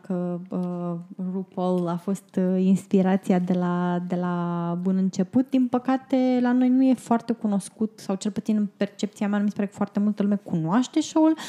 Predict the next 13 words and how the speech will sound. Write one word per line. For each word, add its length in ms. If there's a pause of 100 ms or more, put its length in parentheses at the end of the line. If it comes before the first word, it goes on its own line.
(300)
deși 320
este 200
accesibil 500
în 80
momentul 320
de 60
față 400
pentru, 560
pentru 240
publicul, 560 (180)
uh, 480
român. 720 (420)
Um, 920